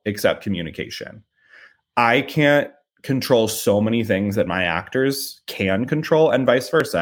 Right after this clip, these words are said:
And I can't control things that producers can and casting directors and G Ms, et cetera. The only thing, I, I don't think anyone will see this video, but I'm about to hold up my phone. This is the only thing we all have in common.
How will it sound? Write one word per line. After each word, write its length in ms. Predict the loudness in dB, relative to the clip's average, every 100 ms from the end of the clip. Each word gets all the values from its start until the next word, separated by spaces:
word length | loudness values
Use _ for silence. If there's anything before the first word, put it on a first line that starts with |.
| 0
And 240 | -2 -4 -8 -20 -8 0
I 140 | 0
can't 260 | 2 -2 0
control 320 | -2 0 0
things 240 | 0 2
that 160 | 0 0
producers 640 | -2 -2 0 0 0 -2
can 340 | -2 -2 -2 -4
and 200 | -10 -12 _ -18 -4
casting 340 | -2 0 0
directors 340 | 0 0 -2 -2
and 120 | -2
G 100 | 0
Ms, 340 | 2 2 0 -6
et 120 | 0
cetera. 400 | 2 2 0 -4 -14 -20 _ _ _
The 400 | -14 -4 0 2 2
only 280 | 2 2 2
thing, 340 | 2 2 2 2
I, 160 | 0 0 -6 -10 -12 -10 -4
I 180 | 0 2
don't 120 | 0
think 120 | 2 2
anyone 160 | 2
will 60 | 2
see 100 | 2
this 160 | -2 -2
video, 220 | 0 2
but 100 | 4
I'm 60 |
about 160 | 2 0
to 60 | 0
hold 140 | 2
up 60 | 2
my 120 | 0
phone. 360 | 0 0 0 -2
This 120 | -2
is 100 | 0
the 120 | 0 2
only 260 | 0 0 0
thing 160 | -2
we 100 | 2
all 140 | 2 2
have 120 | -2
in 100 | -4
common. 320 | -8 -10